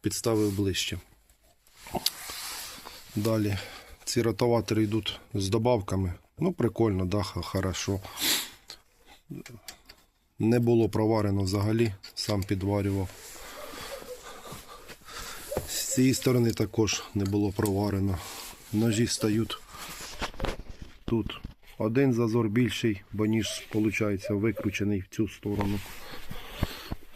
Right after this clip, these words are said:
Ну, тут зазор більш-менш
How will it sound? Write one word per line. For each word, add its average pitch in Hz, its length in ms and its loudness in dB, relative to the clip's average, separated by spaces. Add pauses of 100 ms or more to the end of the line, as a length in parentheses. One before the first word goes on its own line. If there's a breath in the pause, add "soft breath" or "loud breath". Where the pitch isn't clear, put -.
(500)
Ну, 151 240 2
тут 127 260 0
зазор 107 440 2 (380 loud breath)
більш-менш 101 880 0